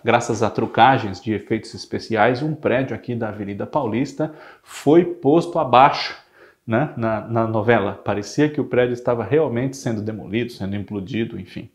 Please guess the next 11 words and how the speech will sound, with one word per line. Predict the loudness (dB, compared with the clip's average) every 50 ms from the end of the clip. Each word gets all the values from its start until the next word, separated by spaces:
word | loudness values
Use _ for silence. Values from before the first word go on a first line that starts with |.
| _
né? | -10 -8 -8 -10 -10 -16 _ _ -20 -20 -20 -20 -20 -20 -20 -4
Rainha | 0 2 4 4 4 4
da | 4 4 2
Sucata | 2 0 -4 2 4 4 4 4 4 0
é | -2
uma | 0 -2
novela | -2 -2 -2 2 4 4 4 4
que | 2 -4 -8
ficou | -8 -8 -2 2 2
muito | 2 2 2 -2 0 0 0 -2 -2 -2 -2
marcada | 0 0 0 0 -2 -6 -6 -2 0 0 0 0 -2 -4 -6